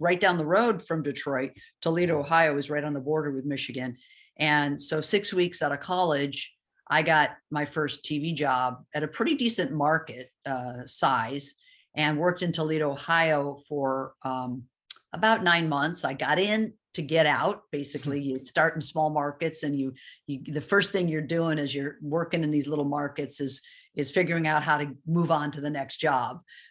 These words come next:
Speaker 1: Um, so you're constantly working on building your, your resume. So I, I was there about nine or ten months, and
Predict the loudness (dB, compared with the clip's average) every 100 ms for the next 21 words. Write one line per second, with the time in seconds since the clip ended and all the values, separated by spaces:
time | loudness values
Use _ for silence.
0 | _ -2 -2 -2 -4 -6 -4 -2 -2 -2
1 | 0 0 -2 -6 -2 -2 -2 -2 -2 2
2 | 4 4 4 2 -2 -4 -10 -6 -2 2
3 | 2 2 -4 -6 -12 -18 _ _ -2 4
4 | 6 6 6 4 2 -2 0 2 4 6
5 | 6 4 2 0 0 -2 -4 -4 -4 -4
6 | -6 -8 -12 -8 -2 2 2 2 0